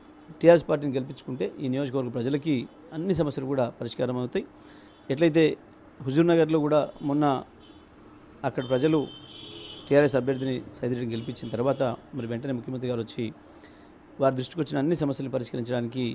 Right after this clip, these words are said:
మరి నిధులు కేటాయించడం కావచ్చు, పనులను వెంటనే ప్రారంభింపజేయడం కావచ్చు, ఏదైతే చేసినారో, నాగార్జున సాగర్లో కూడా అటువంటి అవకాశం తప్పకుండా ఉంటుంది. ఆ అవకాశాన్ని ప్రజలందరూ కూడా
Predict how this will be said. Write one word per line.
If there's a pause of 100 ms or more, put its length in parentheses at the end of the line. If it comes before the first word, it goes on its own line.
(480)
మరి (140)
నిధులు
కేటాయించడం
కావచ్చు, (100)
పనులను
వెంటనే
ప్రారంభింపజేయడం
కావచ్చు, (480)
ఏదైతే
చేసినారో, (520)
నాగార్జున
సాగర్లో
కూడా
అటువంటి
అవకాశం (160)
తప్పకుండా
ఉంటుంది. (160)
ఆ (120)
అవకాశాన్ని
ప్రజలందరూ
కూడా